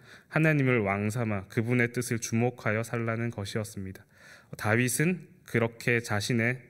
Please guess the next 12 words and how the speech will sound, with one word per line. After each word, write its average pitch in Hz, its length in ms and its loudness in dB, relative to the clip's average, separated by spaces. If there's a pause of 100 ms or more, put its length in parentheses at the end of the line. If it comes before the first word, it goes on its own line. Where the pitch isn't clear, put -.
이상을 120 480 0
내려놓고 104 640 -2 (460)
하나님의 123 680 2
음성을 120 540 0 (280)
자신의 117 460 2
삶의 139 480 0
중심에 107 600 -2
두기를 104 440 -6
시작하고 123 680 -4 (200)
있는, 117 380 -2
있는 120 360 2
것입니다. 101 500 -6